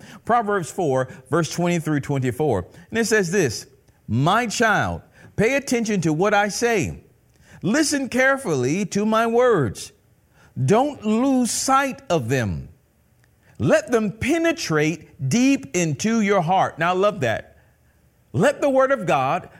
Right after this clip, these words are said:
penetrate deeply into your heart. Now, going back to that example there in the book of Mark, when the word came to those that were on the wayside, uh, the word just bounced off of them. They n-, did not allow the word of God to penetrate deeply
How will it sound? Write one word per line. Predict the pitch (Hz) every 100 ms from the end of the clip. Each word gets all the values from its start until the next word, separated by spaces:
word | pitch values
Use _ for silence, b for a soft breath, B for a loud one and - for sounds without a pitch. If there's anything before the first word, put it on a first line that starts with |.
| B
penetrate | - 233 233 - 214 208 143
deeply | 120 233 240 233 226 226 190
into | 175 143 196
your | 185 175
heart. | 139 160 123 - B B
Now, | 139
going | 131 156 185
back | 196
to | 180
that | 190 202
example | 220 180 208 240 254 190
there | 165 175 165
in | 170
the |
book | 151 160
of | 156
Mark, | 160 226 220 202 - B B B
when | B 180
the |
word | 170 208 262 254
came | 226 233 226
to | 196
those | 196 208 190
that | 180 165
were | 175 165 156 139 -
on | 190 185
the | 175
wayside, | 190 196 - 117 87 85 - _ b _ -
uh, | - 143 143 139 - - -
the | 151
word | 151 214 269 254
just | 196 190 131
bounced | 117 185 180 147 - -
off | 170 160 143 -
of | 120
them. | 107 104 90 - b
They | 127 175
n-, | 262 254 240 170
did | 185 220
not | 208 196
allow | 165 160 165 190 220
the | 208
word | 214 175 180
of | 170
God | 156 160 160
to | 160
penetrate | - 160 170 170 - 156 160 139 123
deeply | 208 226 220 190 175 117